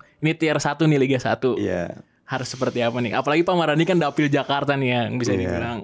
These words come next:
Speaker 1: warga Jakarta lah, menyerap aspirasi dari Jakarta Timur.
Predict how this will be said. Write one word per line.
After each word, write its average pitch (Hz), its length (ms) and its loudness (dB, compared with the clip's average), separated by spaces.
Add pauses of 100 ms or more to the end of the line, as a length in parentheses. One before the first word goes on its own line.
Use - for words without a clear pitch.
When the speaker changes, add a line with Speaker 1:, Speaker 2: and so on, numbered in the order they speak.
Speaker 1:
warga 131 340 -2
Jakarta 110 480 -4
lah, 120 160 -4 (280)
menyerap 131 260 -2
aspirasi 123 480 0
dari 123 160 2
Jakarta 123 340 -2
Timur. 123 380 2